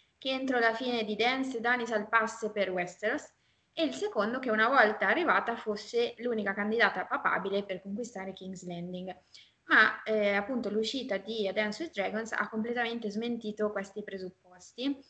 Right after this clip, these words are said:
e quindi anche le, le chance di Dany di, di, di essere la regina della profezia sono drasticamente calate. Primo perché Dany ha ancora un intero libro da passare ad Essos, quindi,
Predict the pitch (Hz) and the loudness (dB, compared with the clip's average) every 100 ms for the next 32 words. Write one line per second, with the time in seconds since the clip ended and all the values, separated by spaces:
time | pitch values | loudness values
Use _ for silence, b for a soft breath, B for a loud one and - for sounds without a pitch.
0 | B B B - 226 277 240 254 208 233 | B B B -10 -4 -2 0 4 4 4
1 | 226 214 208 - 214 214 240 226 208 - | 2 2 2 0 -2 0 2 2 0 -6
2 | 214 240 220 202 196 196 202 196 185 214 | 0 4 4 2 -4 -6 -4 -4 2 4
3 | 220 208 190 196 208 247 196 185 190 277 | 4 0 -2 2 2 0 -2 -2 -4 -2
4 | 311 - 196 196 196 190 180 180 - 208 | -2 -2 -2 -2 -2 -6 -8 -8 -6 -4
5 | 180 175 175 180 175 - - 180 b b | -4 -6 -8 -8 -8 -8 -14 -16 b b
6 | b - 294 349 349 254 233 - 185 - | b -2 0 2 2 0 -2 0 -2 -2
7 | - 208 254 370 302 190 208 214 254 240 | -10 2 4 6 4 2 2 0 2 2
8 | 226 220 233 214 208 254 277 349 359 214 | 2 0 2 2 2 0 0 0 0 -2
9 | 202 196 214 202 190 185 196 - 269 262 | -2 -4 -2 0 0 -2 -6 -10 -10 -8
10 | 349 330 220 208 208 | -8 -6 -2 -2 -4